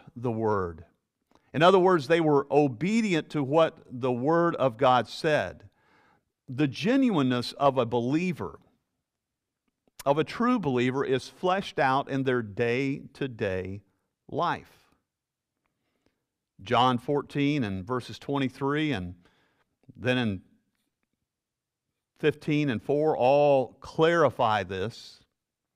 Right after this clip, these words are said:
that those who patiently endure in the word are true believers. Those who continue to live out what the word says,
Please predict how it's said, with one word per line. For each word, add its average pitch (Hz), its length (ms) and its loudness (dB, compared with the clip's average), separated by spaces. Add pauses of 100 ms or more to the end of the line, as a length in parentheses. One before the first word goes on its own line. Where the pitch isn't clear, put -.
(360)
that 117 360 0 (1500)
those 151 340 4
who 143 320 0 (220)
patiently 107 760 -4 (1200)
endure 131 680 2
in 123 220 -2
the 110 60 2
word 107 640 -2 (640)
are 117 140 -4
true - 200 -10
believers. 151 640 -12 (920)
Those 147 340 4
who 143 320 2 (400)
continue 156 960 -4 (760)
to 151 120 2
live 135 340 4
out 160 420 -2
what 135 280 0 (580)
the 127 160 -4
word 139 320 2
says, - 840 -6